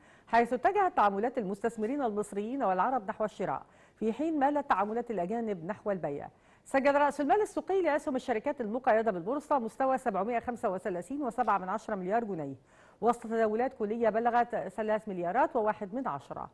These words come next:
وانخفض المؤشر الرئيسي للسوق جي إكس ثلاثين بنسبة فاصل سبعين بالمئة، بينما زاد مؤشر الأسهم الصغيرة والمتوسطة إي جي إكس سبعين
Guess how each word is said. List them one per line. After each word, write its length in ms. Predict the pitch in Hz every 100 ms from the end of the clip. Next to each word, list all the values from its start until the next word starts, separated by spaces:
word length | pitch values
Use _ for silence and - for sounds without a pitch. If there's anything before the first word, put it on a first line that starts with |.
| _ _ _ -
وانخفض 440 | 202 196 240 214
المؤشر 380 | 190 180 202 -
الرئيسي 400 | 180 175 180 220
للسوق 340 | 160 - 294 208
جي 180 | 196
إكس 140 | 190 -
ثلاثين 500 | 165 151 285 320 262
بنسبة 260 | 190 185
فاصل 300 | 196 247 233
سبعين 380 | 214 190 190 220
بالمئة، 420 | 233 214 147 143 - _ _ - -
بينما 380 | 220 240 240 240
زاد 240 | 226 285
مؤشر 400 | 311 277 277 302
الأسهم 340 | 240 226 254 247
الصغيرة 420 | - 220 233 226
والمتوسطة 640 | 190 190 196 214 - 254
إي 100 | 226
جي 180 | 220 214
إكس 160 | 220 -
سبعين 440 | 202 175 254 302